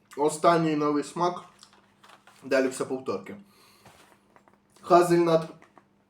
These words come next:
праліни. Там. Тоже га-, е, горішки.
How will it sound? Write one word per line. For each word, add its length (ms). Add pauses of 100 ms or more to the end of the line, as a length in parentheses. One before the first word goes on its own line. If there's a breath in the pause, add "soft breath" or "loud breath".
(240)
праліни. 640 (260)
Там. 300 (3000)
Тоже 260
га-, 300
е, 140
горішки. 560